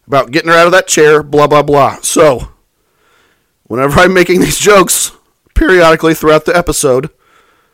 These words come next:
don't be like, "Oh, he's mean to her, blah, blah, blah," 'cause it's not true. Not true. Erroneous, as Vince Vaughn says in Wedding Crashers. It's just a joke because that recliner, once you get in that thing,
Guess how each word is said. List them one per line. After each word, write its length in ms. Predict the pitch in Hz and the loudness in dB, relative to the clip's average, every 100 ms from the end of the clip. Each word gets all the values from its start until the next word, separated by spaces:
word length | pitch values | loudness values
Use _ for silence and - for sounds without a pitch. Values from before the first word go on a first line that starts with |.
| _ _ _ _ _ - | _ _ _ _ _ -8
don't 180 | 131 | -8
be 80 | 127 | -2
like, 160 | 131 131 | -2 0
"Oh, 140 | 190 | 0
he's 180 | 226 175 | 0 -2
mean 220 | 165 208 | -2 -2
to 60 | 156 | 0
her, 140 | 151 | 0
blah, 140 | 131 156 | 0 -2
blah, 80 | |
blah," 200 | 156 151 | 0 -2
'cause 180 | 120 117 | -2 -10
it's 120 | 113 | -8
not 140 | 131 143 | -8 -8
true. 220 | 123 78 _ _ _ _ | -10 -12 _ _ _ _
Not 180 | 147 208 | -2 0
true. 360 | - 180 123 - _ - | 2 2 0 -6 _ -4
Erroneous, 600 | 156 170 151 131 - - _ _ _ _ | 0 2 0 -2 -8 -12 _ _ _ _
as 140 | - 113 | -14 -10
Vince 200 | 135 127 | -8 -6
Vaughn 220 | 127 123 | -6 -6
says 400 | - 107 107 - | -6 -8 -8 -10
in 120 | 107 | -10
Wedding 180 | 110 107 | -8 -10
Crashers. 440 | 90 80 - 76 - _ _ _ _ _ _ _ | -10 -14 -14 -18 -20 _ _ _ _ _ _ _
It's 140 | 123 - | -8 -4
just 220 | 143 139 | -4 -4
a 80 | 127 | -2
joke 300 | 147 135 - | -2 -2 -4
because 300 | 127 123 120 | -8 -8 -6
that 160 | 123 | -8
recliner, 500 | 123 180 175 151 139 - _ _ _ _ _ | -8 -2 0 0 -2 -6 _ _ _ _ _
once 340 | 110 139 - | -6 -4 -2
you 80 | 190 | -2
get 140 | 165 180 | 0 0
in 100 | 180 | 0
that 200 | 147 135 | -2 0
thing, 280 | 147 147 | -2 -2